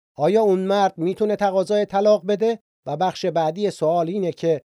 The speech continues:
آیا او می‌تونه بعد از طلاق مجدداً ازدواج کنه یا نه؟ من واقعاً فکر می‌کنم که وقتی چنین اتفاقی میفته،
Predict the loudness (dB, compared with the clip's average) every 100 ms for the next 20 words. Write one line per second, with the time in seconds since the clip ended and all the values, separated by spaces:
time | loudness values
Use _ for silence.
0 | -6 -2 2 4 4 2 -4 -4 0 0
1 | 0 -2 -4 -2 -2 -2 -4 -2 -2 -2
2 | -4 -4 -4 -4 -4 -4 -6 -4 -4 -2
3 | -2 -4 -14 _ _ _ _ -4 -2 2
4 | 2 2 -2 -2 -4 -4 -8 -4 -4 -2
5 | -2 -2 -2 -4 -8 -10 -8 -6 -2 -2
6 | -2 -2 -2 0 -2 -4 -8 -6 -4 -4